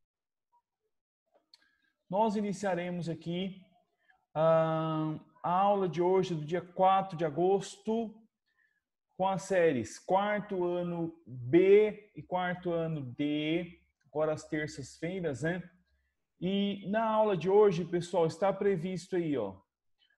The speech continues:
a correção da lição de casa da unidade cinco, página cento e quarenta e seis. É, nós faremos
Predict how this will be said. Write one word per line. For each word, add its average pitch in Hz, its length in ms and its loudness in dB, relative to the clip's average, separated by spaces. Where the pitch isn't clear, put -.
a 147 80 -6
correção 202 720 2
da 226 80 2
lição 202 340 -2
de 170 120 -6
casa 170 640 -2
da 160 100 0
unidade 156 380 -2
cinco, 185 720 -6
página 151 420 -2
cento 196 460 -6
e - 20 -8
quarenta 151 380 -6
e 123 60 -8
seis. 143 880 -6
É, 156 320 2
nós 190 280 0
faremos 190 880 -2